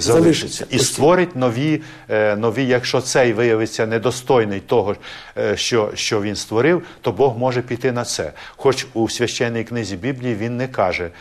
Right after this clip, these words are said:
Speaker 1: що він знищить людство, тому що він полюбив, а улюбленого ніколи не зни-, не зникають, не, не зрікаються і не нищать його до кінця.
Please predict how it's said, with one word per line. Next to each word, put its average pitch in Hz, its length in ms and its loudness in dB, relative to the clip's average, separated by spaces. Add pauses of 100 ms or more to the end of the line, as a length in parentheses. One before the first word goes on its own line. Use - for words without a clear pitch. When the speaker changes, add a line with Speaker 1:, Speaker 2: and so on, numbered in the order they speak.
(140)
Speaker 1:
що 104 200 -4
він 107 120 -2
знищить 101 460 -8
людство, 98 260 -4
тому 113 280 -2
що - 180 -4
він 123 220 -4
полюбив, 120 720 0 (480)
а 107 260 2 (200)
улюбленого 107 920 0 (460)
ніколи 135 440 2
не 131 120 -2
зни-, 120 340 -4
не 117 160 -2
зникають, 123 680 0
не, 117 240 -2 (220)
не 123 140 0
зрікаються 123 640 0
і 135 100 0
не 127 140 2
нищать 135 500 -2
його 135 120 2
до 117 120 -2
кінця. 113 460 -4